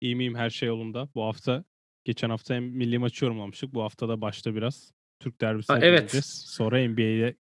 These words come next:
Speaker 1: geçiş yapacağız.
Speaker 2: Evet, bu hafta senin de dediğin gibi ilk başta, e, Euroleague'de Cuma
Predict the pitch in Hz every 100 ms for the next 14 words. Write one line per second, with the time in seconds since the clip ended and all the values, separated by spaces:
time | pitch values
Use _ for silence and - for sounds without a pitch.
0 | - 110 - - 120 110 - 104 - -
1 | _ _ - 147 139 123 143 143 - 165
2 | - 143 139 135 135 147 127 143 151 143
3 | - - 135 123 123 - 156 - - -
4 | 123 113 113 135 123 117 143 123 131 135
5 | 147 151